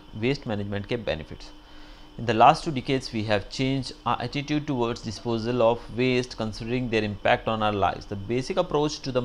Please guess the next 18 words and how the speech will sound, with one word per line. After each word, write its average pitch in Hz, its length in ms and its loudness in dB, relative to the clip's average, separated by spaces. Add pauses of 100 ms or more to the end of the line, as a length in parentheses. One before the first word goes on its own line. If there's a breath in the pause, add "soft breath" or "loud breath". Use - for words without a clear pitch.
management 143 500 -2
and 139 120 -6
control 127 340 0
of 117 180 -2
waste 117 280 0
involves 117 440 2 (500 loud breath)
production 160 460 2
of 165 220 -2
minimum 196 400 0
waste, 190 420 2
proper 110 320 4
disposal 143 480 -2
of 156 160 0
waste 147 240 -2
and 143 200 -4
following 117 340 0
the 143 100 0 (140)
three 135 160 0